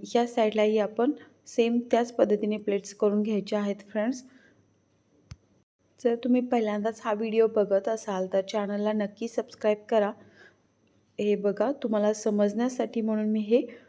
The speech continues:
अ, सरळ करून घेते. तर ह्या बाजूने तुम्हाला दाखवते. कधी-कधी काय होतं की ज्या प्लेट्स आहेत, त्या वरच्या साईडने झाल्यात की नाही, ते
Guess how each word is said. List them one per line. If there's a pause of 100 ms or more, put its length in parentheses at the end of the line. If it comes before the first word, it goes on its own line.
(160)
अ,
सरळ
करून
घेते.
तर
ह्या
बाजूने
तुम्हाला
दाखवते. (520)
कधी-कधी
काय
होतं
की
ज्या
प्लेट्स
आहेत, (100)
त्या
वरच्या
साईडने
झाल्यात (140)
की
नाही,
ते